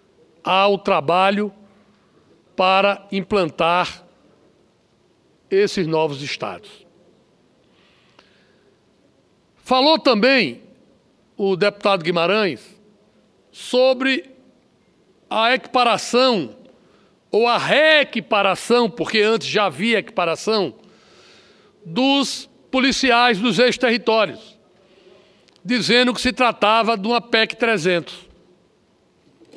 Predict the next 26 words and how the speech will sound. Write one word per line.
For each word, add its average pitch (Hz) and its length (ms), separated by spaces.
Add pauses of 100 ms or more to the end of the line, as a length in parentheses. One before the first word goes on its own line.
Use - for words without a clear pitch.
(960)
O 165 80
deputado 220 540
e 185 80
aqueles 185 340
que 190 80
votaram 160 460
contra 190 540 (760)
precisam 214 540
se 233 140
informar 196 440
melhor, 185 400 (1120)
porque 226 500 (120)
os 190 220
policiais 240 840
dos 175 280
ex-territórios 196 1000
e 196 60
bombeiros, 170 640 (680)
que 226 120
estão 240 320
hoje 208 420
cerca 226 400
de 190 100
trezentos 208 760
na 190 160
ativa, 175 560